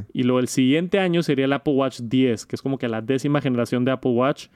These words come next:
El Apple Watch X, que supuestamente van a crecer un poquito las pantallas y van a cambiar un poquito el diseño. Creo que ahí sería un buen momento para in-, introducir algo así de revolucionario, ¿no? Va a estar interesante ver qué sucede el,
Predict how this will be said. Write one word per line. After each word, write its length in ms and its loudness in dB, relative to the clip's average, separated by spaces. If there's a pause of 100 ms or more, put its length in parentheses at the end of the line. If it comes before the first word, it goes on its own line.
(400)
El 140 -2
Apple 200 -2
Watch 300 0
X, 320 -2
que 100 -2
supuestamente 540 -2
van 80 0
a 60 -2
crecer 300 -2
un 100 -2
poquito 280 -2
las 160 0
pantallas 720 -2
y 220 -4 (320)
van 160 -2
a 40 -6
cambiar 280 0
un 80 -2
poquito 280 -2
el 80 0
diseño. 520 0 (480)
Creo 160 0
que 80 0
ahí 100 2
sería 180 2
un 120 0
buen 100 2
momento 400 0
para 280 -2
in-, 180 -6 (200)
introducir 600 0
algo 180 0
así 180 0
de 360 0
revolucionario, 800 -2
¿no? 180 -6 (720)
Va 120 -4
a 20 -4
estar 240 -2
interesante 520 -2
ver 180 0
qué 100 -4
sucede 560 -2
el, 260 -4